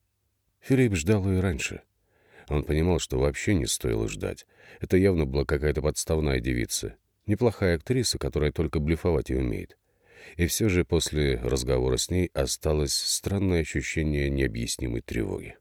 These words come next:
Поэтому после того, как он сдал Эйлера Максакову, Филипп опасался, что она всё-таки вернётся. И тем обиднее было узнать, что конфликт захлебнулся, не начавшись. Максаков вызвал следователя на разговор, погрозил пальчиком,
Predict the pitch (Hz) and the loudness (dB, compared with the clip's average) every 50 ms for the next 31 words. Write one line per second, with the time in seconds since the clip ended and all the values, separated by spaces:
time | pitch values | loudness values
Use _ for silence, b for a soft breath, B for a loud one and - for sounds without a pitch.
0 | _ _ _ _ _ _ _ _ _ _ _ _ _ - - 110 101 104 104 101 | _ _ _ _ _ _ _ _ _ _ _ _ _ -2 0 0 2 2 2 2
1 | 92 98 90 - 95 87 - 95 95 87 - - 80 - 90 87 82 73 69 71 | 2 0 0 0 0 2 4 4 4 4 2 0 0 0 2 2 2 0 0 2
2 | 82 82 78 78 - - 76 73 69 67 71 67 69 67 69 69 67 - - - | 2 2 2 2 0 0 0 0 2 2 2 2 2 2 0 0 -2 -2 -4 -4
3 | 104 - - - 52 50 - - B B B B B B - 117 123 127 - - | -4 -4 -4 -4 -4 -4 -6 -8 B B B B B B 0 2 2 2 0 -2
4 | 95 - 82 78 - - 98 92 - - 85 78 - - 80 71 71 76 76 71 | -2 -2 -2 -2 -2 -2 -2 -2 -2 -2 -4 -4 -4 -4 -2 -2 0 0 -2 -2
5 | - - 73 - - 65 64 64 58 55 50 - - - - - - - _ _ | -4 -8 -8 -8 -8 -6 -4 -4 -4 -4 -6 -6 -6 -8 -10 -10 -12 -18 _ _
6 | _ b b b b b b b 78 76 - 80 82 85 82 82 87 78 69 73 | _ b b b b b b b -2 0 2 2 2 2 2 2 2 2 2 0
7 | 71 69 65 73 71 71 - - - 71 60 55 67 80 85 78 - - - - | 0 0 0 0 0 0 0 0 -2 -2 -2 0 0 0 0 -2 -2 -4 -4 -4
8 | 69 - 69 69 67 - - - 76 78 73 - - - - 78 64 71 71 - | -2 0 0 0 -2 -2 -4 -4 -2 -2 -4 -4 -8 -12 -8 -4 -2 -2 -2 -2
9 | - 76 69 65 73 82 90 85 76 - - 73 71 73 73 71 71 69 - - | -2 -2 -2 0 0 0 0 0 -2 -4 -4 -2 -2 0 0 0 -2 -2 -4 -4
10 | - 69 - - - 87 - - - - _ _ _ B B B B B B B | -6 -4 -4 -6 -8 -8 -10 -10 -12 -14 _ _ _ B B B B B B B
11 | B B B 92 101 98 - - - 120 113 - 104 95 - - 73 78 95 98 | B B B 4 4 4 4 2 2 2 2 2 2 0 0 0 -2 0 0 2
12 | 82 78 80 78 71 - - - 90 85 80 78 73 - 76 73 73 73 71 71 | 2 2 2 2 2 0 0 0 0 2 2 2 0 0 0 0 2 2 2 0
13 | 67 67 67 69 80 101 95 - - B B B B B B B B 90 76 85 | 2 2 2 2 2 2 0 -2 -6 B B B B B B B B 2 4 4
14 | 82 78 71 82 85 - - - 107 107 85 - - - - 58 50 - - | 4 4 4 2 0 0 0 0 0 0 0 -2 -4 -4 -4 -4 -4 -6 -8